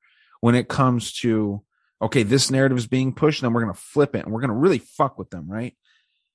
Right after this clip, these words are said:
The China lab leak theory was discounted majorly by mainstream media. Now it's kinda coming out more and more, right? I'm gonna get into this whole thing with the Korean War,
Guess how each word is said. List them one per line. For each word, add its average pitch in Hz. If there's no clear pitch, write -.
The 135
China 196
lab 139
leak 117
theory 104
was 95
discounted 92
majorly 120
by 92
mainstream 101
media. 98
Now 127
it's 131
kinda 117
coming 104
out 92
more 95
and 85
more, 101
right? 87
I'm 156
gonna 220
get 156
into 147
this 123
whole 123
thing 123
with 107
the 98
Korean 95
War, 101